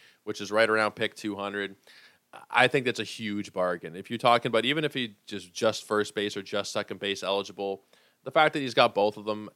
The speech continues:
and I, I know I'm not a huge eligibility guy. If you might have heard that on the Wire podcast I did, I was kinda poo-pooing eligibility, just saying it, it gets overblown a little bit, but second base sucks. First base is not quite as deep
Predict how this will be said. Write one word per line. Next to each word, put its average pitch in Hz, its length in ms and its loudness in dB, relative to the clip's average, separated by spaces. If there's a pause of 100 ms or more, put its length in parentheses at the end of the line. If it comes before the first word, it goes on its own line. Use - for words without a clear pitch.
(100)
and 98 280 -10
I, 107 120 -4
I 117 120 0
know 104 180 -2
I'm 107 80 -2
not 104 160 -2
a 101 60 -6
huge 104 440 -14
eligibility 113 600 -2
guy. 113 220 4
If 110 100 -4
you 101 80 -8
might 101 180 -6
have 95 100 -8
heard 101 300 -4
that 98 160 -2
on 104 160 -2
the 101 60 -10
Wire 98 260 0
podcast 95 560 -4
I 98 80 -4
did, 95 360 -2 (520)
I 123 60 4
was 131 120 6
kinda 151 180 4
poo-pooing 139 520 2
eligibility, 92 640 -2
just 87 160 -10
saying 98 340 -8 (480)
it, 117 140 -12
it 139 80 2
gets 143 180 4
overblown 120 480 2
a 107 60 -2
little 113 260 0
bit, 156 260 4
but 127 140 0
second 143 340 0
base 117 220 2
sucks. - 480 -4
First - 380 0
base 135 240 2
is 117 100 -8
not 110 240 0
quite 113 320 4
as 113 160 -2
deep 104 260 -10